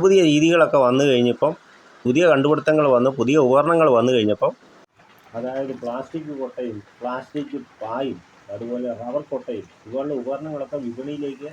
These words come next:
ഇരച്ചെത്തി. അന്നേരത്തേനും ഓടക്കൊട്ടകളും അതുപോലുള്ള ഓട കൊണ്ടുള്ള ഉപകരണങ്ങളെല്ലാം വഴിമാറി. ഇവയൊക്കെ വന്നെങ്കിലും ഓടയുടെ ഉപയോഗം പൂർണ്ണമായിട്ട് ഒഴിവാക്കാൻ കഴിഞ്ഞിട്ടില്ല.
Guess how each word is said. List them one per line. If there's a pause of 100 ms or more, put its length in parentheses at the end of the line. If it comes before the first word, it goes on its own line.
(400)
ഇരച്ചെത്തി. (460)
അന്നേരത്തേനും (100)
ഓടക്കൊട്ടകളും (960)
അതുപോലുള്ള (280)
ഓട (100)
കൊണ്ടുള്ള
ഉപകരണങ്ങളെല്ലാം
വഴിമാറി. (2000)
ഇവയൊക്കെ (100)
വന്നെങ്കിലും (400)
ഓടയുടെ
ഉപയോഗം (500)
പൂർണ്ണമായിട്ട്
ഒഴിവാക്കാൻ
കഴിഞ്ഞിട്ടില്ല.